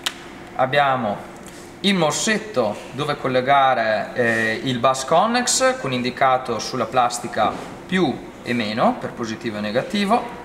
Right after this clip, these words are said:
Abbiamo qui due led che, eh, nel momento in cui ci colleghiamo sull'impianto vedremo lampeggiare per darci la conferma della comunicazione con il bus Connex,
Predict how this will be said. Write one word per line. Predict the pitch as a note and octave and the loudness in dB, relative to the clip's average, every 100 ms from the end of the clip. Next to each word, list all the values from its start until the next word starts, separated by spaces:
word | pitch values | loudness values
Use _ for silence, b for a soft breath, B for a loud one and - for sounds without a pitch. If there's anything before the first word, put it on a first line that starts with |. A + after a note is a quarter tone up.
| - - - - - - - | -16 -18 -18 -18 -16 -16 -6
Abbiamo | C3 D#3 D3 | 0 2 2
qui | C#3+ E3 C3 B B B | -2 -4 -4 B B B
due | C3 F#3+ E3 | -2 0 2
led | D3+ C#3+ A#2+ A2+ G#2+ - - - | 2 2 0 -2 -2 -4 -14 -4
che, | D3 C3+ A2 - | 0 2 0 -2
eh, | |
nel | A#2 A2+ | -4 -2
momento | A#2 B2+ C3 | -2 -2 -2
in | C3 C3 | -4 -4
cui | D3 D3 B2+ - | -2 -2 -2 -2
ci | - A2+ | -4 -4
colleghiamo | C#3 B2+ C3 C#3+ C#3 A#2 | -2 0 2 2 0 -2
sull'impianto | - C#3 B2+ A2 C#3 C#3+ C3 A#2+ G#2 - B B - | -2 -2 -4 -2 0 0 0 -2 -2 -4 B B -8
vedremo | A#2 D3+ C#3 | 0 0 2
lampeggiare | B2+ C#3 C3+ B2 A2+ C3 B2+ - | 2 0 -2 -4 2 2 2 0
per | B2+ B2+ A#2 A2+ | 4 4 4 2
darci | B2 A#2+ - | 4 2 0
la | A#2 | -4
conferma | - A#2+ A2 - E3 C#3+ A2 | -2 -4 -4 2 2 2 -2
della | A2 G#2+ | -2 -4
comunicazione | - A2 G#2+ G#2 A#2+ - B2+ G#2 | -4 -6 -8 -4 -4 -2 -2 -4
con | G#2 | -6
il | G#2 | -6
bus | G#2+ G#2 - | -6 -4 0
Connex, | B2 A2+ C3 - A3+ B3 | 0 0 -2 -2 0 0